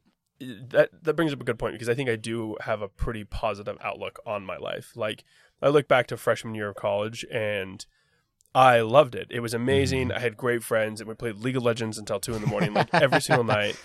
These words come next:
Speaker 2: That sounds
Speaker 1: I was
Speaker 2: like freshman year.
Speaker 1: slacklining for, like, an hour or two of every day.
Speaker 2: <laughs>
Speaker 1: I failed all of my classes, but life
Speaker 2: <laughs>
Speaker 1: was incredible. And I look back on that, and I think, if I did that today, I would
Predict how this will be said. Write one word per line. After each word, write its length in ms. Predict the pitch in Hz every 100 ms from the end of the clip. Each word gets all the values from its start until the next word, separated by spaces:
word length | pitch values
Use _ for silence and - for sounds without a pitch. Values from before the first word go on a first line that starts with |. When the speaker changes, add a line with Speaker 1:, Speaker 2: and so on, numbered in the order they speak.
| -
Speaker 2:
That 140 | 110
sounds 120 | 113
Speaker 1:
I 40 | 131
was 60 | 139
Speaker 2:
like 140 | 127
freshman 280 | - 87 147
year. 80 | 139 147
Speaker 1:
slacklining 500 | 151 143 139 139 139
for, 120 | 135
like, 140 | 123
an 80 | 120
hour 220 | 113 120 123
or 80 | 120
two 180 | 127
of 100 | 117
every 240 | 110 120 117
day. 380 | 214 190 110 214 -
Speaker 2:
<laughs> 200 | 175 139
Speaker 1:
I 160 | 127
failed 400 | 131 135 120 117 - _
all 180 | 135 147
of 100 | 143
my 140 | 147
classes, 540 | - 127 110 190 113 110
but 180 | 170
life 260 | 143 139 143
Speaker 2:
<laughs> 100 | 196
Speaker 1:
was 340 | 120 113 110 -
incredible. 720 | 120 104 143 117 104 104 - - - _ -
And 100 | 151
I 40 |
look 180 | 160 170
back 220 | 175 156
on 100 | 151
that, 180 | 139 110
and 100 | 127
I 80 | 123
think, 480 | 127 127 117 107 - _ _ _ _ _ _ _ _
if 180 | 147 123 -
I 200 | 139 151
did 220 | 147 147
that 160 | 139 -
today, 560 | 123 117 110 123 147 - -
I 180 | 117 120
would 520 | 113 117 107 101